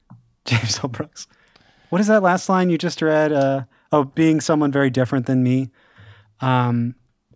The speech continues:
but also, I don't know. Well, I was talking to Charles about this. Like,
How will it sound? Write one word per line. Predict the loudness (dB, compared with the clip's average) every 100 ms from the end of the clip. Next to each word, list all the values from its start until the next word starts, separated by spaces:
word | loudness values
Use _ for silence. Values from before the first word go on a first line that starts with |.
| _ 0
but | 4
also, | 4 4 4 6 4 0 -6 _ _ _ _ _ _ _ _ _ -10
I | 0
don't | 2
know. | 4 4 2 0
Well, | 2 2
I |
was | 2
talking | 0 0
to |
Charles | 2 2 2
about | 2 0
this. | -2 -2
Like, | 0 -2 -6